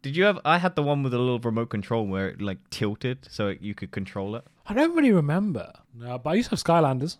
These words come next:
Speaker 2: you know, that was pretty cool.
Speaker 1: No, I didn't have
Speaker 2: <laughs>
Speaker 1: that. <laughs> Like, I wanted to get the Lego Dimensions one.
Speaker 2: Yeah.
Speaker 1: Do you remember? Yeah,
Speaker 2: I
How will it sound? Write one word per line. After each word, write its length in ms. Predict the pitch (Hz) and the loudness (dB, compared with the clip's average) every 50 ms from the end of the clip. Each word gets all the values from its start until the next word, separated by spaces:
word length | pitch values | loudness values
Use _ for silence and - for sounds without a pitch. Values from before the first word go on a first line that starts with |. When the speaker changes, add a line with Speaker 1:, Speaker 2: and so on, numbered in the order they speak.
| - | -10
Speaker 2:
you 100 | 143 139 | -8 -6
know, 160 | 131 147 175 | -4 -4 -4
that 60 | 175 147 | -6 -8
was 80 | 135 - | -10 -12
pretty 180 | - 135 123 - | -10 -12 -12 -10
cool. 220 | - 131 147 - _ _ - | -10 -10 -12 -12 _ _ -2
Speaker 1:
No, 360 | 131 131 127 110 98 95 92 - _ _ - | 0 0 2 2 0 -2 -4 -8 _ _ -10
I 60 | - 117 | -8 -4
didn't 260 | 117 113 110 101 110 | -4 -2 0 4 6
have 500 | 113 - - - - 104 107 - 151 - - - - - - | 4 4 4 0 -6 -6 0 0 0 0 0 -8 -16 -12 -10
Speaker 2:
<laughs> 80 | 220 | -6
Speaker 1:
that. 500 | - 320 370 330 269 247 - - 262 196 - | -4 -2 0 2 0 0 0 -2 -2 -2 -4
<laughs> 60 | - - - _ _ - | -6 -20 -20 _ _ -2
Like, 180 | - 143 143 - | 0 0 2 4
I 120 | - 156 | 6 8
wanted 280 | 165 185 208 220 233 247 | 10 10 10 12 10 10
to 80 | 220 214 | 8 8
get 220 | 180 196 180 151 | 8 8 8 8
the 80 | 151 135 | 6 6
Lego 340 | 120 117 120 123 120 120 | 6 6 4 4 4 2
Dimensions 800 | 107 - 110 101 98 98 101 110 120 - - 135 143 151 151 - | 2 2 2 2 2 2 0 0 -2 -2 -2 -2 0 -2 -2 -2
one. 300 | - 156 165 180 214 233 - _ _ _ _ _ _ _ - | -2 0 0 0 0 -2 -4 _ _ _ _ _ _ _ -2
Speaker 2:
Yeah. 440 | 165 165 160 156 143 127 135 170 202 _ _ | 2 6 6 8 8 6 4 2 -2 _ _
Speaker 1:
Do 120 | _ - 127 | _ -8 -6
you 60 | 123 | -4
remember? 280 | 131 131 131 135 135 131 - | -4 -4 -6 -8 -10 -10 -6
Yeah, 220 | 127 123 120 117 120 | -4 -2 -2 -2 -4
Speaker 2:
I 60 | 123 | -6